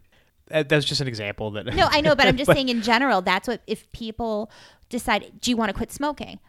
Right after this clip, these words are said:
Speaker 2: Okay,
Speaker 1: Right.
Speaker 2: well, does the want of quitting smoking outweigh the want of wanting to smoke? You have to figure out what do you
Speaker 1: Yeah.
Speaker 2: want more.
Speaker 1: Right, yeah, a hundred percent. Yeah, and, and that's the thing. You just have to make that decision for yourself. And that's why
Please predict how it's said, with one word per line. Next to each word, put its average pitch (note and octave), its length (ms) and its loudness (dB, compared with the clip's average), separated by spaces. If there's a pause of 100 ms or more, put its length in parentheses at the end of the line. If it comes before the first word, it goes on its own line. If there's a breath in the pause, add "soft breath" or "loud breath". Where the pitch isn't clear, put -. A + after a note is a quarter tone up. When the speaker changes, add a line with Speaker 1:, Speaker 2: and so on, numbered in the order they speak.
(120)
Speaker 2:
Okay, A#3+ 160 0
Speaker 1:
Right. G#3 180 6
Speaker 2:
well, G3+ 260 0 (300 soft breath)
does A3+ 160 -2
the G#3+ 80 -2
want G3+ 240 0
of G3+ 160 -12
quitting D4+ 480 -4
smoking F3 640 -6
outweigh F#3+ 380 -4
the F3+ 180 -6
want F#3 300 -4
of E3+ 100 -12
wanting F#3+ 460 -8
to - 160 -14
smoke? D3 360 -14
You A3+ 120 -8
have B3 420 -8
to C#4 80 -12
figure A#3 260 -8
out G#3 120 -8
what G3+ 100 -2
do A3+ 60 -6
you G3 60 2
Speaker 1:
Yeah. G3 100 4
Speaker 2:
want G#3 160 -4
more. G3 420 -8 (280)
Speaker 1:
Right, D3+ 220 -2 (120)
yeah, G#2+ 280 -4
a - 60 -12
hundred A#2+ 180 -4
percent. G#2+ 420 -4 (200)
Yeah, A#2+ 140 -6
and, G#2+ 180 -8
and B2+ 180 -8
that's C3+ 180 -4
the C#3 60 -6
thing. A#2 200 -6
You G2+ 80 -10
just G#2 100 -14
have G#2+ 120 -12
to G#2+ 60 -10
make G#2 200 -10
that G#2+ 140 -8
decision G#2 380 -14
for F#2+ 120 -16
yourself. G2+ 420 -10
And G#2 140 -20 (640 soft breath)
that's D3+ 160 -4
why C3+ 240 2